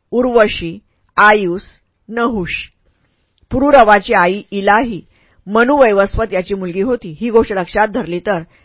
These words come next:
सोमवंशाचे राजे आणि ब्राह्मणांशी झगडे खेळणारे सूर्यवंशाचे क्षत्रिय राजे हे एकमेकांचे आप्त ठरतात. हे सूर्यवंशाचे राजे विद्या, घमेंड आणि क्षात्रतेज या बाबतीत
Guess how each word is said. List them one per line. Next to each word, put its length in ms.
सोमवंशाचे 840
राजे 420
आणि 160
ब्राह्मणांशी 680
झगडे 320
खेळणारे 440
सूर्यवंशाचे 760
क्षत्रिय 440
राजे 380
हे 80
एकमेकांचे 840
आप्त 220
ठरतात. 380
हे 200
सूर्यवंशाचे 680
राजे 400
विद्या, 460
घमेंड 540
आणि 180
क्षात्रतेज 840
या 200
बाबतीत 380